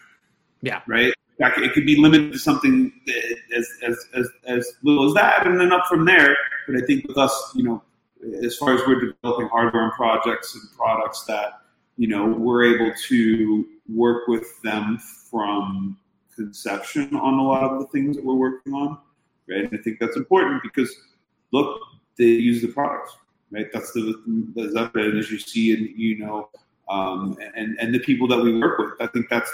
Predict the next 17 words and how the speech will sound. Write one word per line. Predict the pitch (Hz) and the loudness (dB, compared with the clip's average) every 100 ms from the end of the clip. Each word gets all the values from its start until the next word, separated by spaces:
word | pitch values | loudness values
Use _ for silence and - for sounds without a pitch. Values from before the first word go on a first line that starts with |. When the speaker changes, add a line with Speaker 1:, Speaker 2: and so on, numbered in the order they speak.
| - | -6
Speaker 2:
the | - 120 | 0 2
important | 113 127 117 - | 2 0 0 -2
part | 131 127 113 | 2 4 4
is | 104 - | 0 -4
that, | 107 107 - - _ _ _ | -6 -6 -8 -20 _ _ _
you | 113 | -6
know, | 101 95 95 92 95 - _ _ _ _ _ _ _ _ _ - - | -4 -2 -4 -4 -6 -10 _ _ _ _ _ _ _ _ _ -20 -14
you | - 135 | -10 -6
do, | 127 | 2
you | 143 139 131 135 | 6 6 4 0
see | - | 6
a | 147 | 6
lot | 139 135 | 8 6
of | 135 | 4
endorsement | 139 143 143 127 | 4 4 2 2
deals | 131 131 127 123 | 6 6 6 2
and, | 117 117 | -2 -2